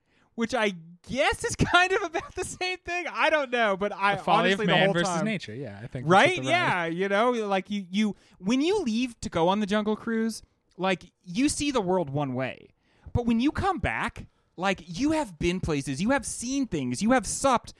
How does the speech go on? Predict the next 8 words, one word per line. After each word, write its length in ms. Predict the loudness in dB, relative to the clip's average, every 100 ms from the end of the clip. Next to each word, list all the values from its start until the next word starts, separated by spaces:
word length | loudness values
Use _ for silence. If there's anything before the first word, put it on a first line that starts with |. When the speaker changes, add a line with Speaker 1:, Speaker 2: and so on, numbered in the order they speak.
| _
Speaker 1:
from 140 | -2 0
the 100 | 0
cup 280 | 0 0
of 100 | 0 0
actual 520 | -2 0 0 2 0
life, 500 | 0 -2 -2 -4 -10 -20 -20 _
<laughs> 280 | _ _ 2
and 220 | 2 2